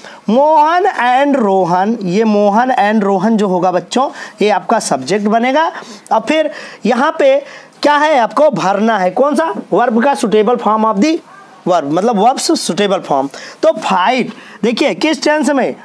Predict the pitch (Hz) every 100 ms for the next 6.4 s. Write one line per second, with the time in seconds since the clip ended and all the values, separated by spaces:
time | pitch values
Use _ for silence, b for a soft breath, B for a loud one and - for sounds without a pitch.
0 | B 196 214 254 196 - 208 185 285 233
1 | 311 302 226 190 214 208 262 - 202 214
2 | 190 156 139 135 135 135 131 226 269 330
3 | 349 B B B 185 220 269 254 214 180
4 | 185 160 170 160 226 - 196 226 226 214
5 | 254 B B 262 254 269 277 277 - 302
6 | 220 165 151 156